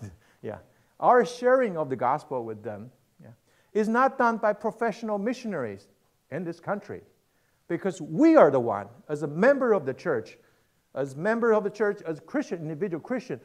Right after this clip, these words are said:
we are the one who have first or closest access to these people, to the ends of the world, culturally ends, uh, the, the, the, the cultural distance. To the ends of the world, we are the one actually having the,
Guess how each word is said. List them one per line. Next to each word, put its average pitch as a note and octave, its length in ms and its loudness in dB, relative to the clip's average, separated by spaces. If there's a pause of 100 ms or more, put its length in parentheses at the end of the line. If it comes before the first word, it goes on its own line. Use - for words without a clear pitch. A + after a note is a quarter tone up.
(180)
we C4+ 200 4
are C4 140 4
the D3+ 100 2
one C3 320 -2
who E3+ 100 -2
have D3 220 -6 (100)
first A3 380 -2 (500)
or C#3+ 160 -4
closest F#3+ 600 0 (140)
access D#3 560 -2 (500)
to D3 140 -6
these C3 260 -8
people, G#2+ 500 -12 (300)
to C3 120 -10
the A2+ 160 -12 (160)
ends C#3+ 240 -10
of G2+ 100 -12
the G2+ 60 -12
world, G2+ 300 -12 (100)
culturally D3 560 -10
ends, G#2 280 -16 (240)
uh, A2 140 -12
the, B2 160 -4 (160)
the, A#2+ 240 -6 (200)
the, A#2+ 200 -10 (320)
the A#2 80 -8
cultural C#3 360 -8
distance. G#2 540 -12 (500)
To F#3+ 100 0
the F3 200 -4
ends A#3 240 0
of F#3 60 -2
the D3+ 80 4
world, D3 360 2
we B3+ 260 4
are G#3+ 160 6
the D3 100 4
one C3 240 2
actually B2 480 -2
having C3 320 -6
the, A#2+ 140 -8